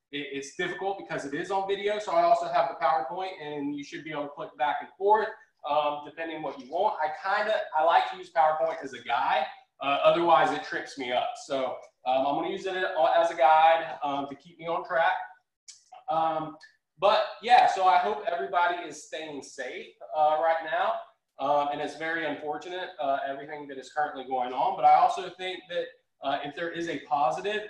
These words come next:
it, it gets us out of our comfort zone. So us as educators, we're learning how to, uh, reach people, and we're learning how to reach even bigger audiences where we can, can do these types of things. So that's pretty cool. Um, uh,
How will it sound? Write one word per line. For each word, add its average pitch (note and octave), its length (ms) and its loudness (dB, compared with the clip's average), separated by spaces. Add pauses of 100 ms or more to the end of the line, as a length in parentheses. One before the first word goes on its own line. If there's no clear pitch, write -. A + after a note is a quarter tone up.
it, D3+ 240 -12 (120)
it C#3+ 140 -14 (220)
gets F#3+ 200 -2
us F3 160 -8
out D#3+ 140 4
of D#3 100 4
our - 240 -2
comfort C3+ 380 -4
zone. G#2 240 -12
So B2 320 -8 (300)
us - 380 8
as D#3+ 220 6 (100)
educators, E3 680 -8
we're C3 280 -8
learning E3+ 400 -4
how D3 400 0 (100)
to, C3+ 240 -10 (260)
uh, C3+ 240 2 (160)
reach G3 320 -12
people, C3+ 320 -10
and C3 80 -8
we're C#3 160 -8
learning G3 280 -2
how F#3 120 -2
to F3 120 -4
reach F#3+ 240 -14
even F#3 240 -12
bigger F3+ 380 -8
audiences C#3+ 800 -2
where C#3+ 160 -12
we D3 200 -14
can, C#3+ 140 -12 (380)
can E3 220 -10
do E3 160 -12
these F#3 240 -12
types C3+ 280 0
of B2+ 120 -12
things. A2 320 -10
So C3 80 -10
that's E3+ 240 -2 (100)
pretty E3+ 220 -6 (100)
cool. - 360 -10 (260)
Um, C3 440 0
uh, C3 220 2